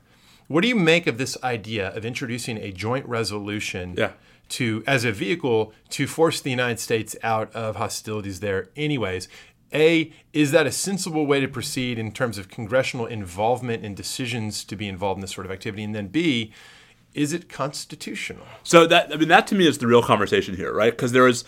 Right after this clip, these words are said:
Speaker 2: some confusion on Twitter about whether, um, the letter was actually disclaiming that the A U M F covers isis. I think you and I both have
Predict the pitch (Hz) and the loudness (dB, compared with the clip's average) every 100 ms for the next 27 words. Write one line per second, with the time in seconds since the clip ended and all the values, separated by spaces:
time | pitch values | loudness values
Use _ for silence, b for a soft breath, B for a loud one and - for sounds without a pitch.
0 | B - 160 170 175 170 156 147 143 123 | B 2 4 4 2 0 0 0 4 4
1 | 113 110 - 120 120 117 113 104 - 104 | 4 0 0 2 4 4 4 2 2 2
2 | 110 113 113 110 110 107 b b - 104 | 4 8 8 8 6 2 b b 2 4
3 | 95 90 117 117 117 110 104 107 104 117 | 4 2 4 6 6 4 4 4 4 0
4 | 104 104 113 - 113 107 110 107 95 113 | 0 0 -4 -2 0 2 2 0 -2 -2
5 | 101 107 101 95 - - 147 143 123 120 | 2 2 2 0 0 4 6 6 6 4
6 | 127 113 - - 110 107 107 101 98 92 | 4 2 2 -2 -2 -2 0 4 2 4
7 | 101 98 95 92 | 0 2 0 -2